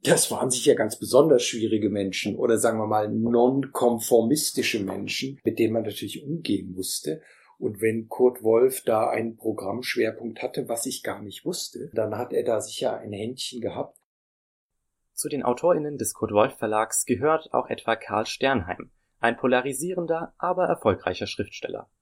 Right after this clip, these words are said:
Speaker 2: Er schreibt satirische Komödien,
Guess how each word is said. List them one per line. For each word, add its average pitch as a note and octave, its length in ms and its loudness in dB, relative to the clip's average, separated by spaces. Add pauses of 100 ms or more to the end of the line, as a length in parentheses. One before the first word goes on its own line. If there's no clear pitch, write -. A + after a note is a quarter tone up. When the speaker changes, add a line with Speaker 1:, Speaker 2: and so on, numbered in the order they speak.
(580)
Speaker 2:
Er A#2 80 -2
schreibt - 340 2
satirische - 540 -2
Komödien, G#2+ 580 2